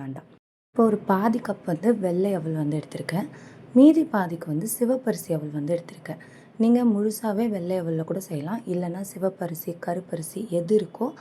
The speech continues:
அதுல வந்து செஞ்சுக்கலாம். பாதி கப் வந்து நான் சிவப்பரிசி அவல் வந்து சேர்த்துக்கிட்டேன். சேர்த்துட்டு சூடு மட்டும் பண்ணிக்கோங்க. ரெண்டு நிமிஷம் நல்லா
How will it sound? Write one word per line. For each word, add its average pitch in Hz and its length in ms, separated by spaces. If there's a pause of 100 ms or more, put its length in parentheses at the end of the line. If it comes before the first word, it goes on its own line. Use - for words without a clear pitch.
(440)
அதுல 214 300
வந்து 151 140 (100)
செஞ்சுக்கலாம். 139 440 (500)
பாதி 285 340
கப் - 260
வந்து 165 240
நான் 269 200
சிவப்பரிசி 196 600
அவல் 156 180
வந்து 156 220
சேர்த்துக்கிட்டேன். - 440 (440)
சேர்த்துட்டு 277 480 (120)
சூடு 233 360
மட்டும் 175 320
பண்ணிக்கோங்க. 160 440 (120)
ரெண்டு 190 280
நிமிஷம் 165 360
நல்லா 180 180